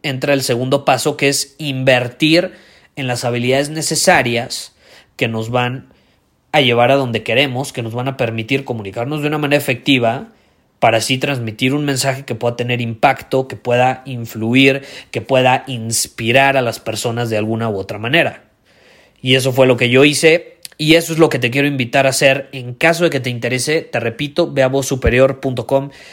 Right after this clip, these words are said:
y ahí lo puedes hacer. Ahora, no sé si alguna vez te ha pasado algo así, ahorita que estamos como terminando esta década, te quiero desafiar en este episodio a que, no lo sé, te metes a tu Facebook,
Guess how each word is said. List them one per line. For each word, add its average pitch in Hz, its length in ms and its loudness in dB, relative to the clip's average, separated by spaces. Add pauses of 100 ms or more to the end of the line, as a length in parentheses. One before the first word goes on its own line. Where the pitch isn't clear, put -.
(160)
y 113 80 -4
ahí 123 80 2
lo 131 100 2
puedes 120 200 0
hacer. 104 320 -2 (240)
Ahora, 160 400 6
no 165 100 2
sé 190 60 6
si 165 120 0
alguna 156 260 0
vez 151 140 0
te - 60 0
ha 165 100 -2
pasado 131 580 0 (180)
algo 139 260 2
así, 127 220 0
ahorita 135 280 2
que 143 60 -8
estamos 143 580 -2 (400)
como 127 420 -2
terminando 135 920 2
esta 131 300 0
década, 123 760 0 (880)
te 131 100 -6
quiero 185 200 6
desafiar 165 400 4
en 160 100 -2
este 160 220 0
episodio 127 760 0 (520)
a 143 200 2
que, - 680 4 (200)
no 196 220 0
lo 220 100 6
sé, 226 240 6
te 240 140 -4
metes 170 280 -2
a 165 140 2
tu 139 120 -2
Facebook, 131 720 0